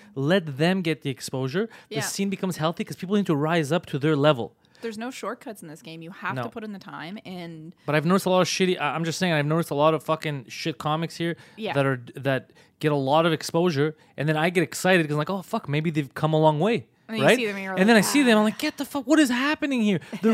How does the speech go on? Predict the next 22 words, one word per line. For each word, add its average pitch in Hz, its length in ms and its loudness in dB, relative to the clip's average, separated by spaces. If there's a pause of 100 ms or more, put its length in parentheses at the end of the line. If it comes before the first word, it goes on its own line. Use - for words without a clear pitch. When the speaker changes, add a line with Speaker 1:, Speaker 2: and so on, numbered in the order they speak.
Speaker 1:
ruining 285 340 6
it 214 120 4
for," 226 80 2
and 180 180 0
then 220 100 2
'cause 202 160 -4
I 185 60 2
hear 262 180 2
people 175 220 -2
that 143 140 -6
tell 196 180 -4
me, 123 140 -8 (260)
they 143 80 -6
go, 135 80 -4
"Hey, 185 220 0
I've 147 100 -6
come 180 180 0
out 180 180 0
to 165 80 -6
different 160 280 -8
comedy 156 240 -4
nights, 214 300 -8